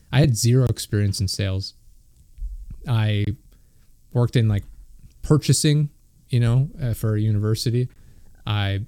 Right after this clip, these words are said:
you know, purchased materials and things like that, organized it, inventoried it. And, you know, I'd, I'd done that. I'd done retail, you know, your traditional fresh out of high school in the college style jobs. And then I, I was just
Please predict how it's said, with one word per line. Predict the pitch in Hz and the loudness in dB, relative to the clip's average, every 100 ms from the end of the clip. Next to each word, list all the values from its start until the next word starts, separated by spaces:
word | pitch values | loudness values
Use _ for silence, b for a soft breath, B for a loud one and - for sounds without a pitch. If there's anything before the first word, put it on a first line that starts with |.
| - | -6
you | 98 | -8
know, | |
purchased | - 110 104 107 | -2 -2 -2 -4
materials | 101 104 98 95 | -4 -2 -2 -2
and | 101 | -2
things | 98 | -2
like | 98 | -2
that, | 98 98 - | -2 -4 -4
organized | 104 101 95 98 101 | -4 -4 -4 -4 -4
it, | 101 | -4
inventoried | 104 98 98 104 98 104 | -4 -4 -4 -4 -4 -4
it. | 104 - b b b b b b b - - | -6 -8 b b b b b b b -20 -8
And, | 113 104 98 95 95 - | -4 -2 -2 -2 -4 -6
you | 170 104 | -6 -4
know, | |
I'd, | 101 107 107 - | -2 -2 -4 -2
I'd | 120 | 2
done | 123 117 | 4 4
that. | 104 | 2
I'd | 110 | 0
done | 110 110 | 0 0
retail, | 101 101 107 101 98 95 - | 0 -2 -2 -2 -2 -6 -6
you | - 107 | -4 -2
know, | 101 131 - - | -2 -6 -12 -6
your | 139 | -2
traditional | 131 147 143 - 147 120 113 104 - b b b | 0 4 4 4 0 0 0 -2 -4 b b b
fresh | - 120 - | 0 0 2
out | 107 | -2
of | 101 | -2
high | 110 | -2
school | 104 - 110 104 101 - - - | -2 0 0 0 -2 -6 -18 -6
in | 113 | -2
the | 107 | -2
college | - 104 101 98 - - | -2 -4 -2 -4 -8 -14
style | - 107 101 | -6 -4 -4
jobs. | 107 104 101 107 - b b b b - - - - - - - | -4 -4 -4 -6 -10 b b b b -18 -18 -18 -18 -18 -18 -2
And | 127 113 | 2 2
then | 107 107 | 2 0
I, | 104 104 - | -2 -2 -4
I | |
was | 101 101 - | -4 -4 -4
just | 107 98 - | -4 -4 -6